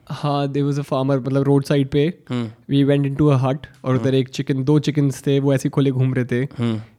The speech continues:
Speaker 1: और एक, एक hen, uh, what are, what is the female chicken called, जो भी है। So,
Speaker 2: मुर्गी।
Speaker 1: मुर्गी, uh, अपने अंडे के ऊपर बैठी हुई थी, तो
Speaker 2: हाँ।
Speaker 1: I was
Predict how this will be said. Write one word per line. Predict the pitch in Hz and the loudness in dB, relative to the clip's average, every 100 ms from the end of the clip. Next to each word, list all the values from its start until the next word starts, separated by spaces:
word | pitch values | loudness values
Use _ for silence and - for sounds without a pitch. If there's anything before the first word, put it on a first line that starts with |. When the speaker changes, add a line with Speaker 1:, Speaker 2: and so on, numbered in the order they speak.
| - | -6
Speaker 1:
और | 120 117 - | 0 0 0
एक, | 147 143 - - - | 0 0 -2 -12 0
एक | 147 139 | 2 2
hen, | - - 147 139 139 135 - - | -2 0 2 4 2 0 -4 -4
uh, | 117 110 139 139 - - - - | -2 -4 -6 -12 -18 -20 -16 -10
what | 110 117 127 131 | -6 -2 2 2
are, | 127 113 | 2 2
what | 135 | 4
is | 139 139 | 4 2
the | 131 | 2
female | 135 135 | 2 2
chicken | 127 127 | 2 -2
called, | 123 120 120 | -2 -2 -2
जो | 127 | 0
भी | 123 123 | 2 2
है। | 117 | 2
So, | - - - - - - 135 | -4 -14 -20 -20 -20 -14 -2
Speaker 2:
मुर्गी। | 143 - 190 147 113 147 | 0 2 4 2 -2 0
Speaker 1:
मुर्गी, | 156 147 156 156 151 151 | 0 2 4 4 2 0
uh, | - 143 135 123 120 | -2 -2 0 0 -4
अपने | 98 135 151 | -4 -2 0
अंडे | 143 139 143 | 2 2 2
के | |
ऊपर | 143 143 | 2 0
बैठी | 139 131 | 0 0
हुई | 135 127 | 0 0
थी, | 127 | -2
तो | 123 123 117 | -2 0 0
Speaker 2:
हाँ। | 117 110 107 | 0 -4 -8
Speaker 1:
I | - | -4
was | 135 | 0